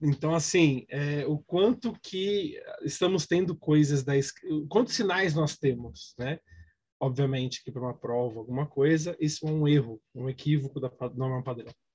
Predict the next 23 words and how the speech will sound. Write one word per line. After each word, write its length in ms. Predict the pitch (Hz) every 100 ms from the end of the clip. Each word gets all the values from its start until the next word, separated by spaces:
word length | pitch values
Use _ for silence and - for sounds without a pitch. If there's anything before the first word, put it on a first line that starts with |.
| _ - - _ _
né? 220 | 120 123 - _ _ _ -
E 60 |
automaticamente, 800 | 160 156 175 165 - 160 160 160
essa 120 | 156
seria 280 | 147 151 143
uma 100 | 143
segunda 340 | - 135 135 135
pergunta, 380 | 135 147 160
que 80 | 120 123 - 127 - _ _ -
eu, 220 | 143 139
eu 120 | 147 135
sinto 400 | - 202 233 -
que 100 | 147
foi 160 | 160
respondida, 840 | 139 139 - 139 120 127 156 175 185 _ _ _ -
que 80 |
é 40 | 156
como 240 | 180 196
você 220 | 175 151
trataria 580 | 165 165 165 147 147 160
a 60 | 156
norma 260 | 147 147
padrão, 440 | 147 160 156 160